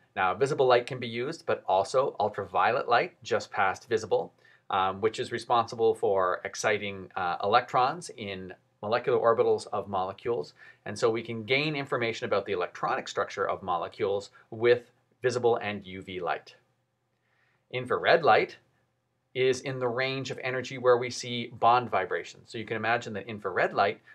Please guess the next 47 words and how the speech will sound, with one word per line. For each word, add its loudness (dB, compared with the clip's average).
would -10
tell 2
us -2
a -4
lot 4
about 0
bond 2
vibrations. -6
And -6
of -12
course, 0
bond 0
vibrations 2
will -10
be -8
characteristic -2
of -10
the -8
two -14
atoms 0
that 4
are 6
connected -4
to -10
each -8
other 0
and -10
the -14
nature -8
of -8
the -16
bond -4
between -6
them. -4
And 0
really, 4
two 12
atoms 10
and -2
the 0
bond 4
between -2
them -4
describe 4
a -2
functional -4
group. -8